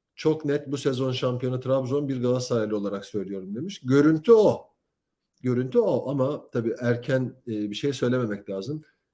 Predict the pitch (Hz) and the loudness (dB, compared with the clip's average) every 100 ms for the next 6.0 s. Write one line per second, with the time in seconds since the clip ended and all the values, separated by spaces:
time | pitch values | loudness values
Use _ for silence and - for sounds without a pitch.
0 | _ _ _ 190 196 - 151 135 - - | _ _ _ 6 8 8 4 2 -2 0
1 | 165 185 170 165 127 127 165 190 170 165 | 2 2 2 2 2 4 4 4 2 4
2 | 180 190 165 - 131 127 156 170 165 143 | 4 4 4 2 0 2 2 2 0 0
3 | 123 113 123 - - 254 233 175 208 208 | 0 0 -4 -8 -6 -4 0 2 2 2
4 | 170 175 160 202 202 170 156 208 202 - | 2 2 0 -2 0 -2 -2 -6 -6 -2
5 | 175 180 160 160 151 127 110 98 - 175 | 4 4 4 2 0 -2 -4 -8 -14 -20